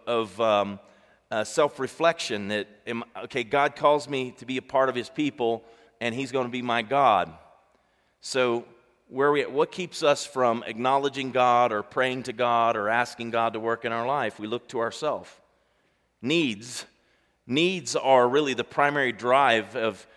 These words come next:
of everything we do. And when we come to understand we have a need for salvation and we can't provide it for ourselves, that's where we become open to what Jesus did for us. Isn't that right? So, so needs drive us,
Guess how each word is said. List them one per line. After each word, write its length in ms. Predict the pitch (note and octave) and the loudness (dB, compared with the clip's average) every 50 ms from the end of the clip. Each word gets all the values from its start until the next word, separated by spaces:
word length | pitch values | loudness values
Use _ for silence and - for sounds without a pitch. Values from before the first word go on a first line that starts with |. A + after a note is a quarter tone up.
| _ _ | _ _
of 160 | - A2+ G#2+ A#2+ | -8 -4 0 0
everything 420 | B2+ A#2+ B2 A#2+ - C3+ B2 A#2+ | 0 0 0 -4 -4 -6 -4 -4
we 100 | A#2 A2+ | -4 -4
do. 260 | A2 C3+ D3 C#3 A#2+ | -4 -2 0 0 0
And 120 | A2+ A2+ A2+ | 0 0 -2
when 80 | A#2 | -4
we 80 | B2+ B2 | -4 -6
come 260 | - - D3+ D3 C#3 | -4 -4 -4 -2 0
to 100 | C3+ B2 | -2 -2
understand 480 | C3 C3 A#2+ - - - C#3 C#3 B2+ B2+ | -2 -4 -6 -6 -6 -4 -4 -4 -2 -4
we 120 | C3 C3 | -4 -2
have 140 | C3 B2+ A#2 | -2 0 0
a 60 | A#2 | -2
need 240 | A#2+ B2+ C3 C3 B2 | -4 -4 -6 -6 -6
for 140 | - B2 - | -8 -8 -6
salvation 640 | - C3 A#2+ A#2 G#2+ A#2 C3 C#3 C3+ - - A2 | -2 0 0 0 2 0 -2 -2 -2 -4 -6 -6
and 100 | A2 A2 | -4 -4
we 80 | A#2 A#2 | -4 -6
can't 240 | - B2+ C3+ C3 F#2+ | -6 -6 -6 -6 -6
provide 380 | A2+ A#2 G#2 B2 B2+ C3+ C3 | -8 -2 0 4 4 4 2
it 100 | B2+ A#2 | 0 -4
for 200 | - - A2+ G#2+ | -6 -4 -2 0
ourselves, 460 | G#2+ A2 G#2+ - A#2 G#2+ A2+ A#2+ A2+ - | 0 0 -2 -2 -2 -2 -2 -2 -2 -2
that's 240 | G#2 A2+ A#2 - - | 0 0 0 0 -2
where 120 | B2+ A#2+ A#2+ | -4 -4 -4
we 120 | A#2 A#2 | -4 -6
become 320 | A2+ - - A2+ A2+ A#2 - | -10 -6 -6 -6 -6 -4 -2
open 360 | A#2+ B2+ B2 - A#2 G#2 G2 | -2 -2 -2 -2 -6 -6 -6
to 100 | F#2+ G#2+ | -10 -8
what 180 | A2 A2 A2 G#2 | -6 -6 -8 -6
Jesus 380 | F#2+ G#2+ G#2+ G2 G2+ G#2+ - | -10 -10 -10 -10 -14 -16 -8
did 240 | _ C3+ C3 B2 - | _ -2 -2 -2 -2
for 160 | - A2 G2 | -6 -6 -6
us. 100 | F#2 - | -6 -8
Isn't 180 | G#2+ G#2 G2 A2+ | -12 -12 -8 -6
that 140 | A2+ A2 A2 | -6 -4 -2
right? 300 | A2 A2 A#2 C#3 D3+ - - _ _ _ _ _ _ _ _ _ _ _ _ _ _ _ _ _ _ _ _ _ _ | -2 -2 -2 -2 -6 -8 -18 _ _ _ _ _ _ _ _ _ _ _ _ _ _ _ _ _ _ _ _ _ _
So, 420 | - - - D3+ C#3+ C3+ C3 B2+ - - | -10 -2 0 4 4 4 2 2 -2 -10
so 400 | - - - C#3+ C3+ B2+ B2+ - - | -14 -4 -2 0 2 2 0 -2 -4
needs 560 | C3+ C#3 D3 E3+ G3 G#3+ G3+ D#3+ A#2+ A#2+ A#2+ | -4 -2 -2 0 0 -2 -4 -6 -10 -12 -14
drive 400 | G2+ A2+ B2+ B2+ C#3 D3 C#3+ B2 | -4 2 4 6 6 6 4 2
us, 260 | A#2+ - - - - | 0 -2 -4 -12 -16